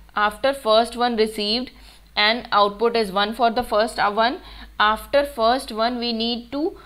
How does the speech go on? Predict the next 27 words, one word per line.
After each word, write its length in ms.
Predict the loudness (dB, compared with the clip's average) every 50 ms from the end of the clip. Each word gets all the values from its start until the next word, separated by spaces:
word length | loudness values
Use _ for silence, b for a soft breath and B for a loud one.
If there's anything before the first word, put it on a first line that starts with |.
| B B B
find, 320 | 2 2 4 4 2 0 -2 -4
uh, 280 | -6 -6 -8 -10 -6
just 360 | 0 0 0 0 0 0 2
complement 640 | 2 2 2 2 -2 -4 -4 -2 0 0 0 0 2
the 200 | 2 2 2 2 2
bits. 280 | 0 0 -2 -2 -8 -12 -10 -10
Okay, 300 | -6 -6 -6 -6 -6 B B B B -10
so 160 | -10 -8 -6
for 180 | -2 -4 -4
complement 720 | 0 2 2 2 2 0 -2 -2 -2 0 0 -2 -2 -2 -4
we 200 | -4 -6 -6 -4
just 400 | -2 0 0 2 0 -2 -4 -6
need 320 | -6 -4 -4 -4 -6 -6 -6
to 60 | -6
use 420 | -6 -4 -4 -4 -4 -4 -4 -6
this 480 | -2 2 2 2 2 0 -4 -10 -16 -18 -20 -20 -20 -20 -20 _ _ _
machine 540 | -6 -6 -4 -4 -4 -2 -2 -2 -2 -4 -4
over 300 | -2 -2 -2 0 0 0
here, 240 | 0 0 -2 -4 -4
means 280 | -6 -6 -6 -6 -6 -6
we 140 | -6 -4 -2
need 400 | -2 -2 -2 -4 -4 -8 B B B B B 2
one's 320 | 6 6 6 6 4 0
complement 580 | -2 -2 -2 0 -2 -4 -2 -2 -2 -2 -2 -2
after 380 | -2 -2 -2 -2 -4 -6 -6 -4
first 400 | -2 0 0 0 0 -2 -6 -4
one. 300 | -2 -2 -2 -2 -4